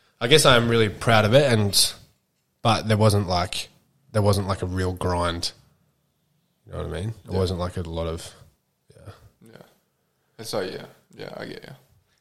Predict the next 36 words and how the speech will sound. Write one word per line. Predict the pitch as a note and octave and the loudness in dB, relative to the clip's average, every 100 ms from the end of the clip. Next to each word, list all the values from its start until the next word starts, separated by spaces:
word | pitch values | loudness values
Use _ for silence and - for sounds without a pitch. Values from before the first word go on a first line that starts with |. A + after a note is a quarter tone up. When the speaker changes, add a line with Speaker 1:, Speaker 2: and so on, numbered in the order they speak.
| _ | _
Speaker 2:
It's | A#2+ | -4
like | C#3 C3 | 0 0
if | A#2+ | 0
you | A#2+ A2+ | -4 -4
were | G#2+ G2+ | -2 -4
fucking, | G2 G#2 G2+ G#2+ G2+ G2 - | -6 -10 -10 -10 -12 -14 -16
if | A2+ A2 | -16 -12
you | |
started | G2+ - G#2 G#2 G2+ | -8 -2 -2 -2 -6
as, | G#2 G#2+ | -10 -8
like, | G#2 | -10
a, | G#2 G2+ - _ _ | -10 -14 -20 _ _
you | G2+ | -18
know, | - - _ _ _ _ _ _ _ _ _ | -16 -18 _ _ _ _ _ _ _ _ _
a | |
single | - - A#2 G#2+ G2+ | -10 -8 -8 -8 -10
mum | G2 G#2 G#2 G#2 G#2 | -8 -6 -4 -6 -8
and | G2+ G2+ | -12 -12
you | G#2 | -12
had | A2+ G#2 | -12 -10
no, | G#2+ G#2 G#2 - | -10 -12 -14 -16
she, | - A#2 | -16 -14
her | A2+ A#2 A#2 | -14 -12 -4
had | A2+ | 2
Speaker 1:
Yeah, | A#2+ | 4
Speaker 2:
no | F#2 | 4
Speaker 1:
exactly, | F#2+ G#2+ G#2 | 2 0 0
Speaker 2:
money, | G2+ | -2
Speaker 1:
yeah. | G2 F2 | 0 -2
Speaker 2:
her | G2+ | -4
own, | G2+ G2+ G2+ | -8 -12 -14
you | G#2+ G#2+ | -18 -18
should, | G#2+ | -16
yeah, | G2+ G#2 - | -16 -16 -16
exactly. | E2+ - - - | -16 -18 -20 -12
Speaker 1:
Yeah, | F#2+ | -10